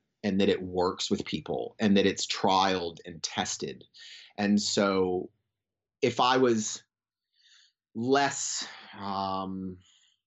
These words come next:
if I didn't give a shit, I probably could have made things happen faster. But since I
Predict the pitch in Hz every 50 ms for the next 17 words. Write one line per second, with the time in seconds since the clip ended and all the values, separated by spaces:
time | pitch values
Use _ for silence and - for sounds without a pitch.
0 | _ - - - - _ _ - - - 165 180 185 175 147 120 139 139 147 143
1 | - - 185 175 185 - - _ _ _ _ 120 117 110 - - 131 123 120 113
2 | 110 117 110 - 123 107 104 101 98 95 95 92 - 95 90 90 - 95 80 -
3 | 82 85 - - 80 78 82 - - - - - _ _ _ _ _ _ _ _
4 | _ _ _ _ _ _ _ _ _ _ - 131 117 - - - _ _ - -
5 | - 117 110 127 120 107